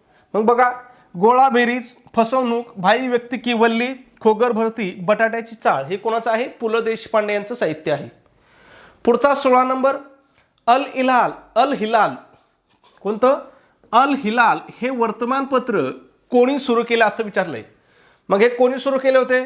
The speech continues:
तर हे मौलाना आझाद यांनी सुरू केलं होतं. आणि हे कोणत्या भाषेतलं होतं? तर हे उर्दू भाषेमधलं होतं, लक्षात ठेवा. ठीक आहे, कधी कधी सरळ सरळ प्रश्न विचारला जातो भाषेवरती. भारताबाहेरील पहिले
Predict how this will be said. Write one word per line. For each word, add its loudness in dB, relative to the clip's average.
तर -2
हे 0
मौलाना 0
आझाद -2
यांनी -4
सुरू -6
केलं 0
होतं. -2
आणि 4
हे 4
कोणत्या 0
भाषेतलं -2
होतं? 2
तर 0
हे 0
उर्दू -4
भाषेमधलं -2
होतं, -2
लक्षात -4
ठेवा. -2
ठीक -4
आहे, 0
कधी 2
कधी -4
सरळ 0
सरळ 0
प्रश्न -4
विचारला 2
जातो -2
भाषेवरती. -4
भारताबाहेरील 2
पहिले -2